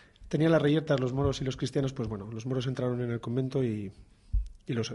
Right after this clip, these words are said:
los, los mataron. Y entonces, bueno, las reliquias vinieron a La Bastida y, bueno, son los patronos de La Bastida.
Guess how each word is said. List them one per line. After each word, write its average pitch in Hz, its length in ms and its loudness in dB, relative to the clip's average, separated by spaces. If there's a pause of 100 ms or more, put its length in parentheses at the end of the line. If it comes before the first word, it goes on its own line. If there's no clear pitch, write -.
(120)
los, 113 560 -4 (460)
los 139 140 2
mataron. 135 360 2
Y 135 40 2
entonces, 117 280 -4
bueno, 101 180 -10 (400)
las 135 100 -2
reliquias 127 300 2
vinieron 139 240 2
a - 40 2
La 131 60 2
Bastida 143 340 2
y, 131 60 2
bueno, 107 180 -4
son 107 120 -10
los 104 80 -6
patronos 113 280 -8
de 110 60 -6
La 110 60 -2
Bastida. 151 440 -4